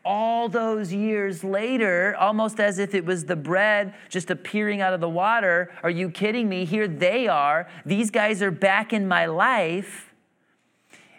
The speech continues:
And, and, and you can read in Genesis that whole story of how that all worked out. Do you remember what Joseph said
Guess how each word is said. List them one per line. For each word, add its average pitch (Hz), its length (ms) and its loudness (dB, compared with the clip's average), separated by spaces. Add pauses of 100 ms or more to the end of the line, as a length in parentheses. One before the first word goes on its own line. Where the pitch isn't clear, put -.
(120)
And, 220 200 2
and, 214 260 0
and 180 100 0
you 196 120 2
can 208 180 4
read 214 180 2
in 220 120 0
Genesis 220 380 0
that 185 200 2
whole 202 240 -2
story 233 300 -2
of 196 80 -2
how 202 140 2
that 196 120 2
all 190 160 2
worked 190 220 -2
out. 226 260 2
Do 175 80 -4
you 196 60 -4
remember 196 480 0
what 214 160 -4
Joseph 208 360 -4
said 226 400 -2